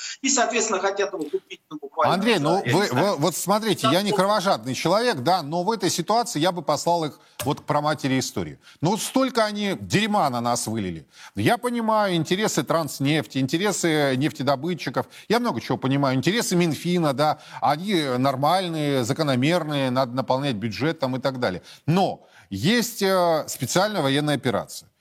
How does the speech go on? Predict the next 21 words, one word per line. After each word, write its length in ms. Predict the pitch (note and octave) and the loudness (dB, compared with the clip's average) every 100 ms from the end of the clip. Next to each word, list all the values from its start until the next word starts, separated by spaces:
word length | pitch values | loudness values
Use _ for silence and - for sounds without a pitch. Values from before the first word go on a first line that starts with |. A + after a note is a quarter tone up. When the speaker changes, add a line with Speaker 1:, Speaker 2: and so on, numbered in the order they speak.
| _ - - | _ -20 -10
Speaker 2:
Есть, 400 | F#2+ C#3 G3+ - | 0 0 0 0
в 20 | |
конце 340 | F3+ E3 F3+ | -2 0 -2
концов, 480 | F3 D#3 - E3 D#3 | 0 -2 0 -2 -2
честь 340 | - F#3+ F3+ - | -2 -2 -2 -2
страны. 320 | C#3+ D#3+ C#3+ | -2 0 2
Я 120 | G#2 | 0
понимаю, 360 | A#2+ C#3 F3 C3 | 0 0 0 0
что 140 | A#2 | -2
в 80 | G#2+ | -2
экономике 720 | C3 C3+ C3 A#2+ B2 B2 A#2+ | 0 0 0 -2 0 0 2
нет 240 | B2+ B2 | 0 0
такого 300 | - G2+ G#2 | -4 -4 -4
понятия, 420 | F#2 A#2+ E3 F3 A#2+ | -2 -2 -2 0 -2
однако, 640 | F#2+ A#2+ B2 B2 A#2 G#2 | 0 -4 0 0 0 0
на 140 | A2+ | -2
мой 140 | A#2 B2 | 0 -2
взгляд, 240 | B2+ B2+ | -2 -2
оно 180 | C3 B2+ | -2 0
должно 260 | C3 B2+ C3 | -2 -2 -4
присутствовать, 600 | C3+ B2+ C3+ - F2+ | -4 -6 -8 -8 -12